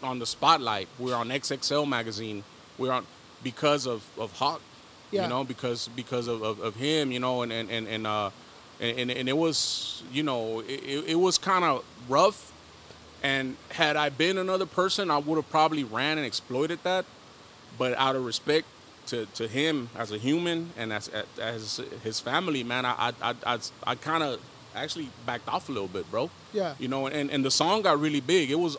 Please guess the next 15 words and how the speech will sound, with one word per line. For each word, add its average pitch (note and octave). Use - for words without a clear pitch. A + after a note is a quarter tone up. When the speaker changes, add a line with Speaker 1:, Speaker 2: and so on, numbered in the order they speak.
Speaker 1:
all D#3+
over F3
the C#3+
place, C3
man, B2
all D3
over D#3+
the B2+
place. G#2+
You C#3
know, D3
but C#3+
I, D3
I, C#3
I C3+